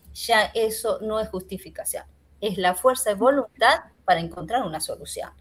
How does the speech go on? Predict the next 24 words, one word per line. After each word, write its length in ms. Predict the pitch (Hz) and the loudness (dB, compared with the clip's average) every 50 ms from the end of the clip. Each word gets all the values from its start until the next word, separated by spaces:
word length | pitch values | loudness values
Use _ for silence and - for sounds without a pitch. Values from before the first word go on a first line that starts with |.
| _ _ _ - - _ _ _ _ - - | _ _ _ -20 -20 _ _ _ _ -10 -8
No 240 | - - 196 240 240 | -4 -2 0 2 4
podés 300 | 240 254 247 277 269 214 | 6 8 10 10 10 10
limitarte 580 | 220 214 208 196 202 - 214 190 175 175 - 156 | 6 0 -2 0 4 4 6 4 4 2 -2 -4
por 120 | - 160 | -2 -2
los 120 | 160 165 160 | -2 -2 -4
miedos, 420 | 165 - - - - - - - _ _ | -4 -6 -8 -10 -12 -14 -16 -20 _ _
no 160 | - 220 208 | -2 0 4
podés 280 | - 254 240 247 240 247 | 4 4 4 4 2 -2
limitarte 520 | 214 214 214 196 - 254 254 - - 185 | -4 -4 -2 4 6 6 6 6 2 0
por 140 | - 190 165 | 2 4 4
una 160 | 160 160 165 | 4 2 0
edad, 260 | 151 - - - - - _ _ _ _ _ _ _ | -2 -2 -4 -6 -8 -12 _ _ _ _ _ _ _
porque 300 | - 208 208 196 202 196 | 2 2 2 4 2 0
por 180 | 190 - 196 185 | 2 6 8 8
edad 440 | 185 190 190 214 254 302 359 359 - - | 8 10 10 10 8 8 6 2 -2 -4
yo 120 | - 220 | -2 0
he 40 | 202 | 0
visto 220 | 226 226 226 220 | 0 0 -2 0
gente 340 | 220 262 240 294 330 381 370 | 2 2 2 2 0 -4 -2
que 120 | 370 254 | -2 -2
trabaja 640 | 254 196 190 190 202 220 254 - 359 370 381 370 - - | 0 2 4 6 8 6 8 8 6 4 4 2 0 0
todavía 320 | 226 190 190 190 220 226 | 2 2 4 2 2 0
en 160 | 202 180 - | 0 -2 0
Publix, 580 | - - 339 392 311 175 160 - - - - | 4 8 8 8 8 6 2 -4 -6 -6 -8